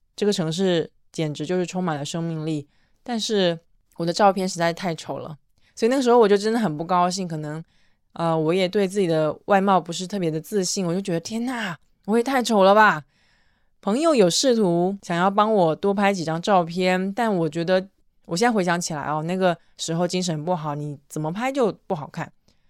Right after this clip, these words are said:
而且你还，你本身就对自己的外貌不自信，你怎么会对这个照片高兴得起来呢？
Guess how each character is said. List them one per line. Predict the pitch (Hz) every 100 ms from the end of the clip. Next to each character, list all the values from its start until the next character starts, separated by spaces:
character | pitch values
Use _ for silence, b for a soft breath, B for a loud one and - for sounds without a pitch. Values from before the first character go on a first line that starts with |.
| _ -
而 | 180
且 | 190 208
你 | 175 160
还， | 151 151 156 175 185 -
你 | 175
本 | 165
身 | 151 175
就 | 202
对 | 208
自 | 196
己 | 202
的 | 151
外 | 180
貌 | 180 170
不 | 151
自 | 151 196
信， | 175 180
你 | 160
怎 | 165 160
么 | 170
会 | 247
对 | 247
这 | 247
个 | 247
照 | 254
片 | 247 233
高 | 240
兴 | 254 254
得 | 226
起 | -
来 | 170 160
呢？ | 180 214